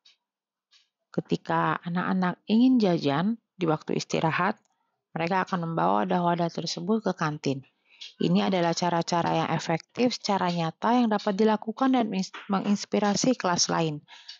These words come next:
yang dapat mereka lakukan untuk mengurangi sampah plastik.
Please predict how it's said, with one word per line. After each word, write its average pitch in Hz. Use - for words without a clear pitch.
yang 170
dapat 151
mereka 185
lakukan 196
untuk 185
mengurangi 180
sampah 180
plastik. -